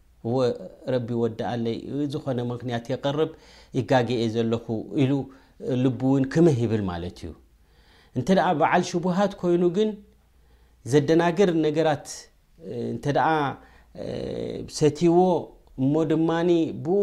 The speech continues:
ድማኒ እንተ ደኣ ምጓዓዝ ጀሚሩ ግን ነቲ ጥፍኣት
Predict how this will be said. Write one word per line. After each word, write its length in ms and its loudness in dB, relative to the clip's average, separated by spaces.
ድማኒ 380 2
እንተ 180 -2
ደኣ 160 2
ምጓዓዝ 480 0
ጀሚሩ 400 4
ግን 200 4
ነቲ 180 2
ጥፍኣት 480 0